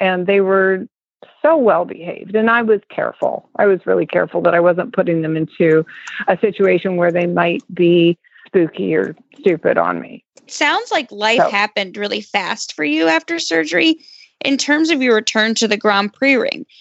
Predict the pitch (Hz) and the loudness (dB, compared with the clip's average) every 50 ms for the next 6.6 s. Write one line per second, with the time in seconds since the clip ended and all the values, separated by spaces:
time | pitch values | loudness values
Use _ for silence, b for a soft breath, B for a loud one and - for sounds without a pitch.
0 | b b b - - 285 269 269 285 277 294 262 262 269 302 330 320 311 247 240 | b b b -4 -2 0 0 0 0 0 0 -2 0 0 0 -2 -2 -4 -2 -2
1 | 240 233 - 226 220 214 220 - - - 214 214 226 226 233 233 233 226 - 214 | -2 0 0 0 0 0 -2 -4 -2 -4 -4 -2 0 0 0 0 0 -2 -4 -6
2 | 202 202 202 202 202 196 - _ - - 226 240 - - 233 202 196 196 196 202 | -6 -6 -8 -8 -10 -10 -12 _ -6 0 0 0 2 2 -2 0 0 0 0 0
3 | 214 226 220 - 247 233 226 220 202 202 - - - 196 196 208 226 247 262 277 | 0 -2 -2 -2 -2 0 2 2 0 0 -4 -4 -2 -2 0 0 0 0 0 -2
4 | - - _ _ _ _ _ _ _ _ _ _ _ _ - 226 220 226 214 226 | -6 -12 _ _ _ _ _ _ _ _ _ _ _ _ -2 2 2 4 4 2
5 | 214 208 233 262 269 285 269 - 226 233 220 202 - _ - 202 214 214 - _ | 0 0 -2 0 0 0 0 2 2 2 2 2 -2 _ -8 -4 -4 -4 -4 _
6 | - 254 247 277 285 262 240 - - 214 208 | -2 0 2 2 2 2 2 2 0 -2 -2